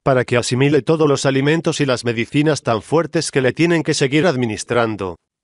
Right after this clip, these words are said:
El veinticuatro de marzo del año pasado, el propio José José anunció que padecía cáncer de páncreas y luego en noviembre su publicista informó que le habían intervenido para extirparle el tumor y que ya estaba libre de cáncer.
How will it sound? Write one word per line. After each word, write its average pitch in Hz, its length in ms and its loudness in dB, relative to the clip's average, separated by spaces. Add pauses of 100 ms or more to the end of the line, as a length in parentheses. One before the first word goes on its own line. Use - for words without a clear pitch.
(160)
El 127 160 2
veinticuatro 127 680 -2
de 107 120 -2
marzo 120 300 -2
del 117 120 2
año 104 220 0
pasado, 107 560 -2 (220)
el 113 160 -2
propio 135 340 0
José 127 320 -4
José 135 260 -2
anunció 131 460 0
que 160 120 -2
padecía 131 500 0
cáncer 147 400 0
de 123 140 2
páncreas 143 560 -2
y 127 40 2
luego 127 220 2
en 123 60 0
noviembre 143 480 0
su 135 180 -2
publicista 135 560 0
informó 147 380 0
que 160 100 0
le 143 100 2
habían 131 300 0
intervenido 117 640 0
para 123 160 0
extirparle 139 600 0
el 131 100 -2
tumor 135 280 0
y 147 60 2
que 131 140 -2
ya 139 120 2
estaba 131 300 0
libre 131 240 2
de 120 100 2
cáncer. 101 480 -4